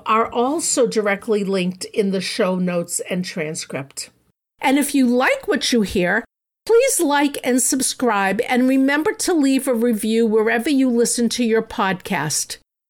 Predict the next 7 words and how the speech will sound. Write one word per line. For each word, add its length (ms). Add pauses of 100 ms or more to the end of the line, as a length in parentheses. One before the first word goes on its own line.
(180)
It 160
helps 380 (100)
other 320
people 380
find 440
the 80
show. 500